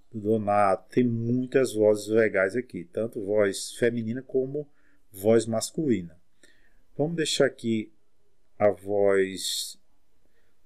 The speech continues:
deixa eu ver, a voz aqui do, do Fábio, certo? E aqui a gente vai colar o nosso texto. Aqui nesse espaço é pra colar o texto, pra que ele transforme, né, todo o texto aqui em um,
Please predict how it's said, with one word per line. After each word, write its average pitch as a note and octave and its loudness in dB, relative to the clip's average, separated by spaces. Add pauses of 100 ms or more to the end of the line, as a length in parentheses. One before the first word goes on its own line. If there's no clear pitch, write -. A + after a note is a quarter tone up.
(840)
deixa - -6
eu G#2+ 4
ver, F#2 -2
a G#2 2
voz G2+ 2
aqui G#2 -4
do, G#2 -4
do G#2 -10
Fábio, A2+ 2
certo? G#2 -2 (680)
E A#2 0
aqui B2+ 0
a C#3 6
gente B2 -6
vai B2+ 2
colar B2 4
o B2 -2
nosso C3 -8
texto. - -8
Aqui - -8
nesse E3+ -6
espaço - 0
é - -10
pra C3 -6
colar B2 2
o B2 0
texto, A#2+ -4 (640)
pra - -2
que - -4
ele A2 0
transforme, B2 -2 (320)
né, A2+ -4
todo A2 0
o A#2 0
texto G#2+ -2
aqui A2 -2 (880)
em A#2 2
um, C#3 -2